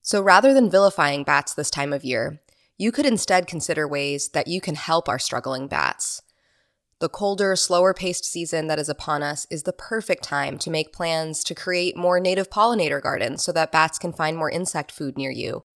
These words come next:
or build bat houses so they have more shelter options year-round.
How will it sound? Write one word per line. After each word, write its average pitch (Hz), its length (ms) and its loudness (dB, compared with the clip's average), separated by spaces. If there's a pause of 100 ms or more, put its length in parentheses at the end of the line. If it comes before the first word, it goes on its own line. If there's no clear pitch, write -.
(260)
or 202 160 0
build 214 260 0
bat 190 240 6
houses 143 480 -4
so 160 120 -2
they 156 100 -2
have 165 180 -4
more 170 160 -2
shelter 165 400 0
options - 460 -2
year-round. 143 560 -4